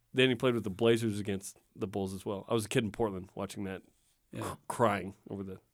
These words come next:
Speaker 1: Blazers losing. That's a funny story. Okay, what's the relationship with Tony Finau in the program? 'Cause he's like, he's, like, uber supportive of everything here. Like,
Speaker 2: Oh, yeah.
Speaker 1: uh,
Speaker 2: No,
Speaker 1: like
Speaker 2: you
Speaker 1: Utah
Speaker 2: know,
Speaker 1: and B Y U.
Speaker 2: you know,
Speaker 1: And,
Speaker 2: uh,
Speaker 1: uh,
Speaker 2: and again,
Speaker 1: it's cool.
Speaker 2: uh, uh, my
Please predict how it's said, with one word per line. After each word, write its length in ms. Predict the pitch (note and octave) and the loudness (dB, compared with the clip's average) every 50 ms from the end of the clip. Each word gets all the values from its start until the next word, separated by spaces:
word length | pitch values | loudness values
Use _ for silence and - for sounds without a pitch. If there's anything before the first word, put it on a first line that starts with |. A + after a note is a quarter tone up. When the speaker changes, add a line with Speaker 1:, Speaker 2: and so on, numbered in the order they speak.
| - - | -8 -2
Speaker 1:
Blazers 300 | A2+ A2 G2+ G2+ F#2+ F#2 | 0 0 2 0 -2 -2
losing. 240 | G2 F#2+ G2 G2 - - - - - _ | -2 -2 -2 -4 -6 -14 -20 -20 -14 _
That's 200 | - B2+ D#3+ - | 2 2 4 4
a 20 | - | 2
funny 220 | - C3 A#2+ G#2 | 4 4 4 4
story. 320 | G2 - - A#2+ A#2 G2 - - - - - - - - - - - - | 2 -2 -2 0 -2 -2 -2 -8 -20 -20 -20 -20 -20 -20 -20 -20 -10 4
Okay, 200 | - E3+ D3+ C#3+ | 10 10 10 10
what's 220 | B2 F3 F#3 - | 10 8 6 8
the 60 | A3+ | 8
relationship 420 | A3 G#3 G#3 G3 G#3 - G#3 G3 - | 8 10 8 8 8 6 4 6 6
with 120 | F3+ D3 | 2 0
Tony 240 | - - D#3+ D#3+ D3 | 2 2 4 4 4
Finau 420 | - - - C#3 B2 G#2 F#2 F#2 - _ _ _ _ _ - | 2 2 0 0 0 0 -2 -4 -12 _ _ _ _ _ -6
in 80 | - | -4
the 60 | G#2+ G2+ | -4 0
program? 320 | - A#2 A2 G2+ G2 F#2+ - - - - | 2 2 2 2 0 -4 -8 -12 -8 4
'Cause 160 | - F3 D#3+ - | 8 8 10 12
he's 180 | B3+ D#4 D#4 D#4 | 10 10 12 10
like, 240 | B3+ G3 - - - - - - _ _ _ _ _ _ _ | 8 8 6 2 -6 -20 -20 -20 _ _ _ _ _ _ _
he's, 160 | - B3+ B3+ | -2 4 8
like, 180 | - B3 F3 - - - | 8 8 8 6 4 4
uber 160 | G#3 F#3 G3 | 6 6 6
supportive 340 | F#3+ - - F#3+ F3+ E3 D3 | 4 4 6 6 6 8 6
of 120 | C#3 A#2 | 6 6
everything 440 | A#2+ C#3 F3 F3+ C#3+ A2+ - G2+ F#2 F#2 | 8 8 10 8 8 6 4 -4 -4 -4
here. 220 | F2+ E2 - - _ _ _ _ _ - | -8 -12 -12 -12 _ _ _ _ _ -2
Like, 200 | - C#3+ C#3 B2+ | 4 6 6 6
Speaker 2:
Oh, 40 | F3+ A3 | 6 4
yeah. 160 | B3+ B3+ A3+ | 2 -2 -4
Speaker 1:
uh, 60 | B2 - | 0 6
Speaker 2:
No, 160 | D#3 D#3 F3+ | 8 8 10
Speaker 1:
like 200 | E3+ C#3 B2 A2+ | 10 8 6 8
Speaker 2:
you 80 | F#3+ F#3+ | 6 6
Speaker 1:
Utah 240 | B3+ B3+ F#3 F3+ | 10 12 10 10
Speaker 2:
know, 60 | D3+ D3+ | 12 10
Speaker 1:
and 180 | D#3 F3+ F#3+ F3+ | 8 8 8 8
B 80 | G3 | 8
Y 140 | F#3+ F#3+ F#3+ | 10 10 10
U. 280 | F#3+ F#3+ F#3+ F#3+ F#3+ F#3+ | 10 10 8 10 10 8
Speaker 2:
you 40 | F#3+ | 8
know, 40 | F#3+ | 8
Speaker 1:
And, 120 | E3+ C#3 C3 | 6 4 4
Speaker 2:
uh, 120 | - D3+ D3 | 4 4 4
Speaker 1:
uh, 40 | B2+ | 4
Speaker 2:
and 120 | - G#3 | 4 4
again, 300 | G#3 F3+ F#3 F#3 D#3+ C#3+ | 4 6 6 8 8 8
Speaker 1:
it's 80 | C3+ C3+ | 6 6
cool. 200 | - E3 A#2 - | 6 4 4 4
Speaker 2:
uh, 320 | D#3 - _ _ _ - - | 2 -10 _ _ _ -10 -10
uh, 40 | - - | -8 -4
my 680 | F3 D#3+ D3+ D3+ D#3+ F3 F#3+ G3+ G#3+ A3 A3 G#3 F3+ | 0 4 4 6 6 6 4 4 2 2 2 0 -2